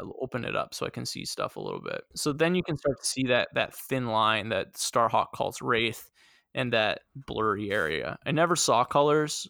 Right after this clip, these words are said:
Uh, many people claim you can see them. I just saw the line and, like, I guess the, I, to me it looked like light, but whatever. Starhawk, Starhawk calls it, like, a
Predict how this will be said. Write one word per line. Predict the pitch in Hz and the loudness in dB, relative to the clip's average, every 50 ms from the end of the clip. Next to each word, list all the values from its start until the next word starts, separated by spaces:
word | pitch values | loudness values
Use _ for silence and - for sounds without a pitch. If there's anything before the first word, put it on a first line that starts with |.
| - - | -10 -8
Uh, | 123 - 71 80 | -4 -4 -4 -2
many | 113 120 123 123 120 | -2 -2 -4 -4 -4
people | - 120 - 117 117 | -4 -4 -4 -4 -4
claim | - - - 127 127 127 120 | -6 -6 -4 -4 -2 -2 -4
you | 120 120 | -4 -4
can | - 127 123 123 120 | -4 -4 -4 -2 -2
see | - - 131 127 127 | -4 -4 -4 -2 -2
them. | 120 113 117 117 113 110 - - | 0 0 0 -2 -2 -6 -6 -6
I | 123 | -6
just | 120 131 - - - | -4 -4 -4 -4 0
saw | - 113 107 110 110 101 113 - - _ _ _ _ _ _ _ - | 2 2 4 4 4 2 2 -2 -4 _ _ _ _ _ _ _ -4
the | 131 131 | -2 0
line | 120 117 113 113 113 113 117 117 117 113 113 110 - - _ | 2 4 4 4 4 4 4 2 0 -2 -4 -6 -10 -8 _
and, | 120 120 110 110 107 | -6 -6 -4 -6 -6
like, | 98 90 90 - - - - _ _ _ _ _ _ _ _ _ _ - | -4 -4 -6 -6 -10 -16 -20 _ _ _ _ _ _ _ _ _ _ -8
I | - | -6
guess | 123 123 110 - - - | -4 -4 -4 -4 -6 -6
the, | - - - 73 73 - _ _ _ _ _ | -4 -4 -4 -4 -6 -10 _ _ _ _ _
I, | - 131 139 143 - _ _ _ _ - - 151 - | -2 -2 -2 -2 -8 _ _ _ _ -20 -16 -4 -2
to | 180 | 0
me | 185 196 185 | 2 4 6
it | 151 | 6
looked | 131 147 - - | 6 4 2 2
like | 135 117 107 | -2 -4 -2
light, | 107 107 110 110 110 117 117 - - | -2 0 0 2 2 2 0 -2 -6
but | 139 - - 76 90 64 - - | -6 -2 0 0 0 -2 -2 -2
whatever. | - 135 - - - - - 73 - - | -2 -2 -2 -2 -2 -4 -6 -6 -6 -4
Starhawk, | - 127 123 - - 113 - - - - - - | -2 -2 -2 0 0 -2 -2 -2 -4 -8 -12 -12
Starhawk | - - 135 127 120 - - - | -4 -2 0 0 0 0 -2 -4
calls | - - - - | -6 -6 -4 -4
it, | - - - _ | -6 -8 -8 _
like, | - - - - - | -6 -6 -6 -4 -4
a | - | -4